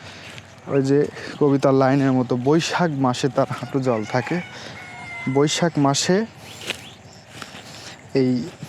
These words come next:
নদীর পানিগুলো প্রায় একদম মানে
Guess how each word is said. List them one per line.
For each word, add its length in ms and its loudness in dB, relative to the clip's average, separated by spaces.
নদীর 280 2
পানিগুলো 480 4
প্রায় 300 4
একদম 520 2
মানে 280 0